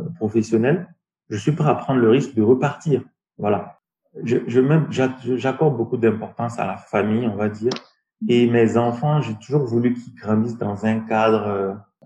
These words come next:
le plus, euh, le, le, le meilleur possible.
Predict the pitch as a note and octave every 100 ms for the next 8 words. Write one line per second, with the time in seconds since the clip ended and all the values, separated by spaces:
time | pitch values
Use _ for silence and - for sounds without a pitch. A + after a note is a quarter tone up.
0 | - - G#2+ A2+ A#2 A#2 - C#3 D3+ C#3+
1 | B2 A2+ C3 - - - _ B2+ B2+ C3
2 | B2+ - B2+ C3+ D3 D#3 D#3 B2+ - G#2+